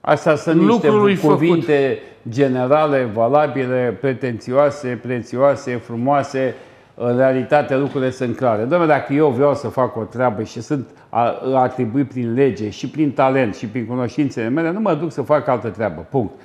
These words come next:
Speaker 1: Dacă sunt atât de prost încât nu mai am studenți la anumite, le închid, dau profesor afară, nu-mi schimbe.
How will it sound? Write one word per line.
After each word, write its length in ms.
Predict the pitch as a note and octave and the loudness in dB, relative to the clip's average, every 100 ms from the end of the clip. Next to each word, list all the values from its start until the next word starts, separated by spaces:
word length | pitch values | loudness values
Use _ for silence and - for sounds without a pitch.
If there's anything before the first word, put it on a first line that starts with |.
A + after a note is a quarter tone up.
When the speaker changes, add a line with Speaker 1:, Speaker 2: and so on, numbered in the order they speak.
| - _ | -20 _
Speaker 1:
Dacă 320 | C#3+ C#3 C3+ | 2 2 0
sunt 220 | C3 F3+ | -2 2
atât 220 | D#3+ C#3+ | 2 2
de 120 | D#3 C#3 | 0 0
prost 340 | - D3+ - | 0 0 0
încât 300 | B2+ G#2+ D3 G#2+ | -6 -4 -6 -4
nu 140 | B2+ | -4
mai 180 | E3+ E3 | 0 0
am 140 | C3 | 0
studenți 460 | G#2 B2+ A2 C#3 - | -4 -6 -4 -4 -2
la 80 | A#2 | -4
anumite, 380 | A2+ D#3+ E3+ | -2 -6 -4
le 100 | D3 | -4
închid, 440 | C3 G#2 - F#3+ A2 G#2+ | -2 -4 -6 -6 -6 0
dau 280 | D3 D3+ - | 2 2 -4
profesor 420 | C#3 B2+ D3+ C3+ | -6 -4 -4 -2
afară, 440 | A2+ A#2 F3 C#3+ - - - | -4 0 0 0 -4 -18 -6
nu-mi 240 | D3+ G#3+ | 0 0
schimbe. 480 | F#3+ - G3+ E3 C#3+ | 0 -4 -2 -2 -2